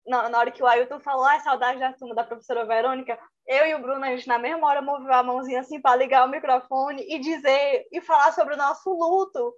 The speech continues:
de não ter po-, não poder ter ido, porque era uma das coisas que a gente mais queria na disciplina, e infelizmente ficamos com Deus, né? Mas, enfim, mais uma experiência que a gente foi cortado, assim, excluído, total.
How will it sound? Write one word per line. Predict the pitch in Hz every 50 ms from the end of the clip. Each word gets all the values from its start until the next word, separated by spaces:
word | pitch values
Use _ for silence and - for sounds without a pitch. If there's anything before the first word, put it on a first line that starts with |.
| _ _ - 302
de | 285 392 415
não | 403 392 392 392
ter | 415 403 403
po-, | - 302 339 339 320 - -
não | 277 285 339 381 392 392 _ _ _ _ _ _ _ _ _ _
poder | - 294 294 285 269 285 339 -
ter | - 392 403 403 349 311
ido, | 240 262 262
porque | 269 294 302 - 330
era | 269 269
uma | 262
das | 262 269 269
coisas | 294 277 277 269
que | - 302
a |
gente | 277 269 -
mais | 262 262 320 440 427
queria | - 480 403 415
na | 392 359 349
disciplina, | 330 - - 370 359 - 349 381 403 440 453 494 494 508 494 480
e | 440 440 403
infelizmente | 403 392 - 403 381 370 349 349 359 -
ficamos | - 403 403 415 403 415 403
com | - 453 440
Deus, | 453 415 311 254 240 247 247
né? | 247 247 247 269 320 _ _ _ _ _ _ _ _ _ _ _ _ _
Mas, | - 285 294 320 330
enfim, | 359 392 403 - 349 302 262 247
mais | 247 247 262 269 285
uma | 302 311
experiência | 311 - - 294 285 294 285 294 285 -
que | -
a | 277
gente | 269 269 -
foi | 262 247
cortado, | - 262 262 285 285 - - - 254 240 240 240 247
assim, | 254 - - 247
excluído, | 247 - - - - 269 285 294 285 254 233 208 220
total. | - 226 240 233 - 262 233 208 208 208 -